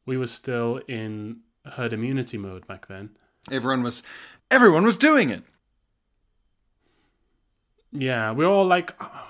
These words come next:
Speaker 1: "How many old people are we willing to sacrifice to keep living
Speaker 2: <laughs>
Speaker 1: normally?"
Speaker 2: Yeah.
Speaker 1: And
Speaker 2: Yep.
Speaker 1: as we realized,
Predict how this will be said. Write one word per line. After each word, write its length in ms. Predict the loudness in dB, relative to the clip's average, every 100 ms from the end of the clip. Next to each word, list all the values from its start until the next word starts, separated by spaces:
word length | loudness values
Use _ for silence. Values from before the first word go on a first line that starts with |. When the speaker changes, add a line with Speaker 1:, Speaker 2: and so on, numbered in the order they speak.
| -20 _ _ _ _ _
Speaker 1:
"How 340 | -14 -4 -2 0
many 360 | 0 -2 -2 -2
old 320 | 0 0 -2
people 360 | -8 -6 -4
are 120 | -2 -2
we 100 | -4
willing 320 | -4 -6 -6
to 80 | -6
sacrifice 720 | -8 -10 -10 -10 -10 -10 -14
to 100 | -12
keep 240 | -12 -10
living 460 | -10 -10 -12 -14 -18 _ _ _ -18
Speaker 2:
<laughs> 280 | -4 -4 -2
Speaker 1:
normally?" 640 | -4 -4 -6 -8 -14 -20 _ -20 -20 -20 _
Speaker 2:
Yeah. 280 | 4 4 4
Speaker 1:
And 220 | 0 -4 -2
Speaker 2:
Yep. 100 | -4
Speaker 1:
as 120 | -2
we 100 | 0
realized, 500 | 2 2 0 -2